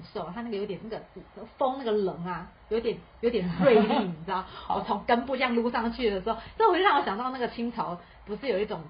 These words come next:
Speaker 1: 刑罚，它是让你，就是好像女生坐在杆子上，这样撸过去，就是撸掉你的那个骆驼蹄那里。
Speaker 2: 慢慢这样子
Speaker 1: 对，对，对。
Speaker 2: 把它削掉的感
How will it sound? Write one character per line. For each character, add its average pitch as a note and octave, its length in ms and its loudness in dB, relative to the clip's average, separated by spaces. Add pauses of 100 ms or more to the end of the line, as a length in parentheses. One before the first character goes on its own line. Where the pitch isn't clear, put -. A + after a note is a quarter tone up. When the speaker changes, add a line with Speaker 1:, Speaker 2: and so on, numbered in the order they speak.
(300)
Speaker 1:
刑 G#3 440 -6
罚， D#3 300 -4 (200)
它 A#3 140 -4
是 A#3 280 -4
让 A3+ 200 -2
你， E3+ 160 -10 (140)
就 A#3 100 -8
是 A#3+ 200 -2
好 A3 140 -4
像 G#3+ 80 -6
女 F3+ 120 -6
生 A3+ 160 -4
坐 A#3 120 -2
在 A3 140 -2
杆 F3+ 280 -4
子 F#3 100 -12
上， F#3 200 -6
这 A3 80 -2
样 G3+ 120 -4 (100)
撸 C4 240 4
过 G#3 220 0
去， F#3+ 260 -8 (240)
就 C#4+ 80 -10
是 D4 160 -8
撸 D4+ 280 6
掉 C4+ 220 4
你 G3 120 -4
的 F3+ 140 -4
那 A3 120 -4
个 E3+ 320 -4 (200)
骆 G#3+ 160 4
驼 F3+ 200 -4
蹄 F3 100 -10
那 A3+ 120 -2
里。 F#3 60 -4
Speaker 2:
慢 G#3 120 -2
慢 G3 100 -2
这 G#3 60 -4
样 F#3 160 -4
子 E3+ 140 -10
Speaker 1:
对， A#3 100 2
对， G#3 140 2
对。 G#3 120 -2
Speaker 2:
把 F#3 60 -6
它 F#3 60 -10
削 F3 200 0
掉 F3 220 -4
的 D3 80 -14
感 D3 160 -14